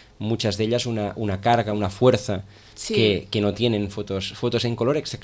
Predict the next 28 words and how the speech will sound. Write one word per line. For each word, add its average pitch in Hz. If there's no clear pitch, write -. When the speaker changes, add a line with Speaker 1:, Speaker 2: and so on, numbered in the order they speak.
Speaker 1:
exactamente 113
de 107
lo 110
mismo. 92
Speaker 2:
Es, -
Speaker 1:
Ujú. 139
Speaker 2:
eh, 208
sí, 233
no, 320
es, 311
es 320
diferente. 190
Es 240
que 226
yo 254
pienso 269
que, 220
eh, 208
es -
difícil 214
trabajar 185
también 214
la, 185
eh, 180
fotografía 185
en 170
color. 180
Vas-, -